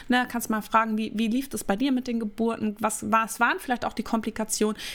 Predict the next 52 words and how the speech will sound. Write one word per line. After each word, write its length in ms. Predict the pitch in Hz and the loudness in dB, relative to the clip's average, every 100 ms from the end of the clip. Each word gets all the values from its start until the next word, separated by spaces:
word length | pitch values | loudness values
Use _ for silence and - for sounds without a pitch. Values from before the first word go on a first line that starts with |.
| - | -4
Dann 100 | 190 | 0
kann 120 | 208 | 2
man 100 | 202 | 2
auch 120 | 196 | 0
wieder 140 | 214 196 | 2 0
gucken, 300 | 214 202 175 | 0 -2 0
waren 120 | 190 | 0
das 100 | 185 | 0
irgendwelche 300 | 190 180 - | -2 -2 -4
individuellen 960 | - 185 185 214 - 196 180 185 240 196 | 0 0 2 -2 0 0 2 2 2 2
Sachen, 340 | 185 - 226 | -2 0 0
die 120 | 202 | 0
auf 100 | 196 | -2
dich 160 | 208 - | -2 0
gar 120 | 185 | -2
nicht 180 | 175 - | -2 -4
zutreffen, 400 | 226 - 190 - | -6 -2 -2 0
aber, 240 | 185 190 - - - - | 2 0 -2 -14 -14 -4
ne, 200 | 208 233 - | 0 0 0
auch 120 | 208 | -2
da 200 | - 208 | 2 2
noch 140 | 220 202 | 2 2
mal 260 | 202 196 | 2 2
so 80 | 190 | 0
ein 80 | 190 | -2
bisschen, 560 | 190 - 190 190 185 - | -2 0 0 0 -2 -2
ähm, 440 | 180 180 180 185 185 | -2 0 0 -2 -2
ist 140 | - - | 0 0
auch 100 | 196 | 0
aus 140 | 185 | -2
meiner 180 | 180 180 | 0 2
eigenen 280 | - 349 214 | 0 0 -2
Geschichte 540 | 208 185 - 190 190 - | -2 -4 -2 0 0 0
in 60 | |
der 80 | 180 | -4
Familie, 440 | - 175 180 196 208 | -2 -2 0 -2 -2
das 200 | 196 208 | 0 0
macht 240 | 214 - | 0 0
schon 200 | 233 233 | 2 2
Sinn, 240 | 214 269 | 2 2
warum 220 | 196 156 165 | 0 -2 -2
meine 200 | 160 165 | -2 -2
Geburten 320 | 170 180 - | -4 -4 -2
vielleicht 280 | 185 175 - | -2 -2 -2
so 120 | 180 | -2
verlaufen 420 | - 180 190 190 | 0 2 2 0
sind 100 | 170 | -2
und 40 | |
meine 180 | 175 180 | 0 0
Anatomie 420 | 175 175 190 226 | -2 -2 2 2
so 140 | 208 160 | 2 -4
ist, 260 | 165 - | -4 -4